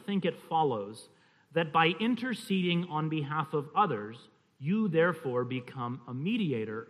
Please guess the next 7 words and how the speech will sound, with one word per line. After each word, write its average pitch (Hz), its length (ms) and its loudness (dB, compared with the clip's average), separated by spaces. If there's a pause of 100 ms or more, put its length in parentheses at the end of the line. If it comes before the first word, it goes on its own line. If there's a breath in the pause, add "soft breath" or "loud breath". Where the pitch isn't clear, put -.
even 165 600 -2 (300)
if 143 180 -2
it 143 400 0
is 135 220 0
a 123 60 -4
subordinate 117 640 -4
mediator. 120 480 -6